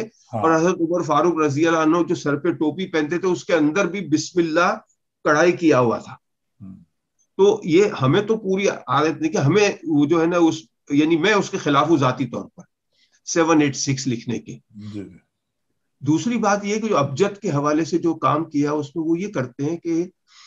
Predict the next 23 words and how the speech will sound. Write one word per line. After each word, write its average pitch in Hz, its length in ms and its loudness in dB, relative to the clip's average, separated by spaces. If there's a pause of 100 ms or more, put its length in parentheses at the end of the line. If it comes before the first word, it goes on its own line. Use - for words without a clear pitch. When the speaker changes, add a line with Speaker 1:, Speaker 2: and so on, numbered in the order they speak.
(440)
Speaker 2:
अ, 139 160 2
जैसे 156 340 0
आपका 170 400 0
नाम 156 260 2
है 160 60 4
साबिर, 127 520 -2 (160)
मिसाल 127 320 -2
के 113 120 -8
तौर 104 180 -14
पर, - 220 -20 (680)
तो 170 80 -2
साबिर 135 500 2
में 180 340 0 (320)
अदद 156 320 0
निकाले 147 360 2
जाएंगे, 131 380 0
स्वाद, 143 640 0 (560)
Speaker 1:
हम्म। 101 240 -18 (160)
Speaker 2:
अलिफ, 160 480 2 (280)
बे 139 340 2
और 139 320 -2
रे। 113 240 -4 (460)
Speaker 1:
हम्म। 98 240 -12